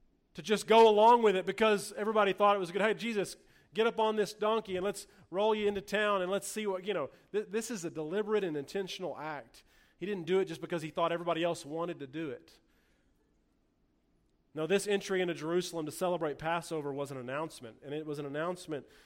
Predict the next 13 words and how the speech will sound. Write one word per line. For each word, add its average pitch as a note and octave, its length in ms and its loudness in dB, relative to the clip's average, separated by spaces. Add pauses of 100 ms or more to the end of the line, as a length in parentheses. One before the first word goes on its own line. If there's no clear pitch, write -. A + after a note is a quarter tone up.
(120)
that C#3+ 140 -8
while D#3+ 180 2
Passover G#3 680 0
celebrates G#3+ 880 -2 (1040)
the D3+ 80 -10
liberation F3+ 580 0
from D3 200 -6
Egypt's, F3 580 -8 (300)
from C3+ 240 -10 (480)
Israel's D#3+ 400 -6
past D#3 420 -6
in C3+ 100 -10
Egypt, D#3+ 540 -12